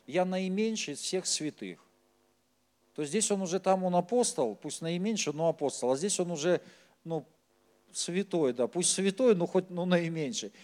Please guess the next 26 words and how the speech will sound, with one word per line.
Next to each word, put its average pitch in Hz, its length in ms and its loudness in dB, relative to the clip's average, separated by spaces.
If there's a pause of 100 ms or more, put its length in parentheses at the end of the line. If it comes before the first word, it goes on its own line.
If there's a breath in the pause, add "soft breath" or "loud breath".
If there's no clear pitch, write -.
(320 loud breath)
Проходят 190 480 0
еще 196 540 4 (140)
годы, 123 460 0 (220)
и 139 60 -4
он 156 160 0
пишет 190 300 -6
послание 165 460 -4
уже 107 140 -6
в - 80 -14
конце 143 300 -2
своей 135 260 -2
жизни. 117 460 -10
Он 131 160 -10
говорит: 143 380 0
«Я 165 140 0
вообще, 170 440 -4 (360 soft breath)
я 147 160 2
вот 147 160 -4 (260)
один 151 320 -8
из - 220 -8
грешников, 147 640 -2
и 120 40 -10
я 135 220 -2
первый 113 520 -4
самый 95 320 -6
грешник. - 540 -12